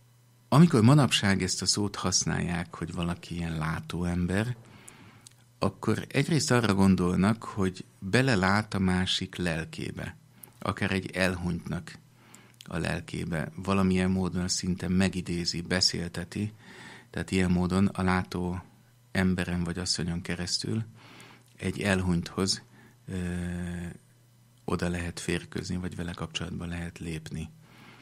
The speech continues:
Ami a keresztény hitünk szerint abszolút nem így van, mert az elhunytjaink személyek, vagyis nem olyanok, mint egy edény, vagy nem tudom micsoda,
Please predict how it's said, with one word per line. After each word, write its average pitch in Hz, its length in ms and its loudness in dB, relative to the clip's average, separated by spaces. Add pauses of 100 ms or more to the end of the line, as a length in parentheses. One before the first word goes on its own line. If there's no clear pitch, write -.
(680)
Ami 110 220 6
a 110 40 6
keresztény 143 460 4
hitünk 107 380 2
szerint 113 360 0
abszolút 107 440 -2
nem 95 240 4
így 87 280 -4
van, 101 320 0 (460)
mert 104 260 0
az 104 100 -6
elhunytjaink 113 1120 2
személyek, 90 920 4 (960)
vagyis 95 240 0
nem 160 240 6
olyanok, 101 420 4
mint 95 300 2
egy 92 360 -4 (640)
edény, 90 520 2
vagy 92 220 -4
nem 101 160 -4
tudom 90 220 -2
micsoda, 95 460 -2